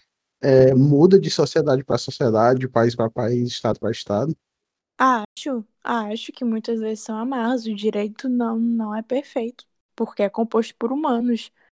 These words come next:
Speaker 2: né? Eu, eu acho que existem locais, existem, é, países no mundo com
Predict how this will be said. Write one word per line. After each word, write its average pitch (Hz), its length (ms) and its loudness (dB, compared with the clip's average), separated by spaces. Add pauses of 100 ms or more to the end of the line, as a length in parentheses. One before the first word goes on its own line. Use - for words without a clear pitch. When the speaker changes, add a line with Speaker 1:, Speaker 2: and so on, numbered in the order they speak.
(120)
Speaker 2:
né? 196 280 -6 (680)
Eu, 202 240 -6
eu 220 240 0
acho 208 380 -4
que 269 380 -6 (180)
existem 285 760 -4 (100)
locais, 226 840 -2
existem, 208 800 -10 (420)
é, 196 300 -10
países 214 600 -4
no 262 120 -4
mundo 240 340 -2
com 233 360 -2